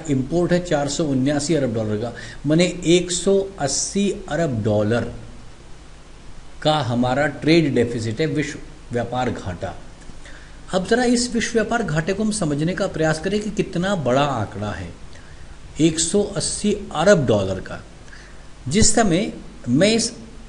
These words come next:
एक सौ अस्सी अरब dollar को बदलने का प्रयास करता हूँ साठ रुपये के लिहाज से, तो मेरा ये जो आंकड़ा वो आता है दस हज़ार आठ सौ अरब रुपये,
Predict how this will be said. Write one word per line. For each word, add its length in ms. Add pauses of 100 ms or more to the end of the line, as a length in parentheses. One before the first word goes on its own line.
(140)
एक 140
सौ 160
अस्सी 240
अरब 260
dollar 320
को 200 (720)
बदलने 460
का 160
प्रयास 380
करता 340
हूँ 280 (280)
साठ 360
रुपये 260
के 140
लिहाज 320
से, 220 (720)
तो 380
मेरा 320
ये 160
जो 140 (140)
आंकड़ा 340 (480)
वो 280
आता 320
है 240 (1800)
दस 400
हज़ार 420 (100)
आठ 200
सौ 300 (220)
अरब 280
रुपये, 440